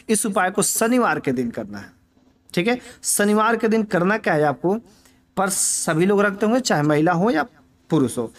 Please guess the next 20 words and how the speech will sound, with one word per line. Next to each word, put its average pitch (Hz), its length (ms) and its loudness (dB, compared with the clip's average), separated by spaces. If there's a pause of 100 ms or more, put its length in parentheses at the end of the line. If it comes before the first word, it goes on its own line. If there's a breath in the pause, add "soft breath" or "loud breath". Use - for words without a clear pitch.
(320 loud breath)
तो 220 80 2
पर्स 233 400 -2
में 254 160 2
एक 247 440 0
लहसुन 175 540 2
की 226 180 -2
कली 143 280 0
रख 131 200 -2
लेना 113 220 -4
है, 95 140 -16 (640)
ठीक 143 160 0
है। 262 140 0 (400 loud breath)
पर्स 175 300 0
में 143 180 2
एक 240 420 -2
लहसुन 160 540 2
की 262 160 0
कली 160 300 2
रखना 156 260 0
है। 175 80 -2